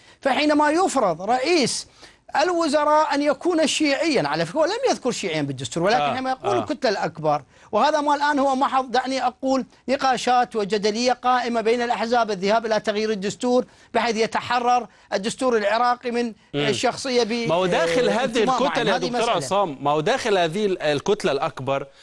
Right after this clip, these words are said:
Speaker 2: ممكن يبقى في داخلها سني أيضًا أو كردي، يعني ما هو ممكن هو يبقى رئيس وزراء، إيه المشكلة يعني؟
Speaker 1: نعم،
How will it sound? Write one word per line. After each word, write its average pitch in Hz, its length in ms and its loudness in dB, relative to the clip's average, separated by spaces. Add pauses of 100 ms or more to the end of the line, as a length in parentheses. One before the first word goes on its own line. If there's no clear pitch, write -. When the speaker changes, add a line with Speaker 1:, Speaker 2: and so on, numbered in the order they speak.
(180)
Speaker 2:
ممكن 277 420 0
يبقى 208 220 0
في 240 160 0
داخلها 240 480 2
سني 269 440 0
أيضًا 226 340 -2 (160)
أو 135 300 0
كردي، 180 580 -2
يعني 110 260 -4
ما 120 120 0
هو 135 60 2
ممكن 165 240 0
هو 196 160 2
يبقى 156 160 0
رئيس 185 200 -4
وزراء، 165 400 0
إيه 190 80 2
المشكلة 196 460 -2
يعني؟ 143 140 2
Speaker 1:
نعم، 160 180 -4